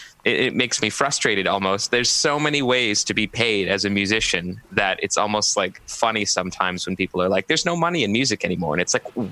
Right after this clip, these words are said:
well, <laughs> but there, there are, there are several ways to make money as a musician.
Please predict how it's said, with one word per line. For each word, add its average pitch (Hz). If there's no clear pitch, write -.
well, 123
<laughs> -
but 139
there, 151
there 156
are, 131
there 147
are 143
several 147
ways 113
to 107
make 104
money 107
as 98
a 95
musician. 95